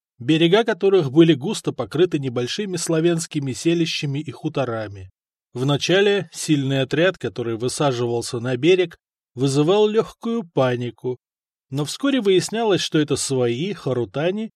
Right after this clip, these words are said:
и начинался торг. Необычный караван привез соль, много соли, и цена за нее была вполне божеская,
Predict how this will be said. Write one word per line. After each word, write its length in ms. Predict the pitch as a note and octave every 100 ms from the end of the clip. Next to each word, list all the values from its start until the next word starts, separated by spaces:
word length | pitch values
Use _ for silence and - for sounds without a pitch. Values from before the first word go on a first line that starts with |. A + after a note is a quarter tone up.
| _
и 140 | - G#3
начинался 640 | B3+ - C3+ C3+ C3+ C#3
торг. 460 | - C3 A#2+ G2+ - _ _ _ -
Необычный 600 | C#3+ D#3 D3 E3+ - D3+
караван 500 | D#3 D3 D#3+ G3 E3
привез 420 | C#3 B2 E3 E3
соль, 580 | C3 - F#3 F3 A2 F#2 _ _ _ _ -
много 500 | B2 C#3+ F3 C#3 C3
соли, 500 | - B2 F2+ F#2+ F#2 _ _ -
и 80 |
цена 380 | C3 F3+ G3+ A#3+
за 120 | F#3+
нее 280 | E3+ D#3 C#3
была 280 | A#2+ D3+ G#3
вполне 480 | - F3 F#3 G#3 A3+
божеская, 760 | C3 G#3+ G3+ D3+ - C3 A2+